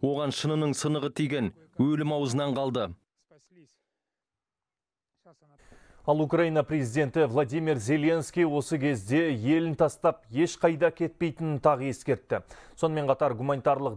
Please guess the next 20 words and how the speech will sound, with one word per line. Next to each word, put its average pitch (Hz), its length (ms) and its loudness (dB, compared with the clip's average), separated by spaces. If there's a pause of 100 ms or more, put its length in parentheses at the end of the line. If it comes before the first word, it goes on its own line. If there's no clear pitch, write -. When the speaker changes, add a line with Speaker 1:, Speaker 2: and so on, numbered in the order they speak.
Speaker 2:
дәліз 139 400 2
ашылғанымен 143 840 -2 (100)
тараптар 139 480 0
арасында 135 560 0
жасасқан 127 640 -2
келісімнің 139 640 -4
бұзылғанын 127 640 -2
айтып, 147 240 -4 (300)
Ресей 143 340 0
тарапын 127 560 -2
айыптады. 107 460 -4 (260)
Сондай-ақ 120 560 0
аймақта 120 400 -2
бейбітшілікті 127 560 -4
орнату 135 560 -2
үшін 143 320 -6
әлі 131 320 0
де 123 160 -4
келіссөздер 127 800 -2
жүргізуге 113 680 -4